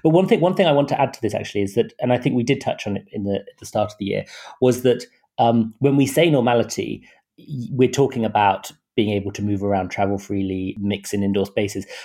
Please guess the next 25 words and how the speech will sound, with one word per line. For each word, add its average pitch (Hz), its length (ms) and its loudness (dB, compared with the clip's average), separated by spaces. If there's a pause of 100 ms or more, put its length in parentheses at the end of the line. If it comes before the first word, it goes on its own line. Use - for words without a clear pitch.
(120)
But 135 80 2
I 127 40 2
mean, 139 140 2
we 143 100 4
did, 143 300 2
we 139 60 4
did 151 320 0
already 120 580 2 (140)
hint 117 340 -2
then 113 220 2
at - 100 -8
the - 80 -10
fact - 300 -4
that 113 100 -6
the 117 80 -2
normality 113 480 2
that 104 80 -2
would 101 140 -4
return 107 320 -2
might 101 180 0
be 110 60 -8
quite 104 200 -6
a 98 60 -12
different - 300 -6
one. - 220 -10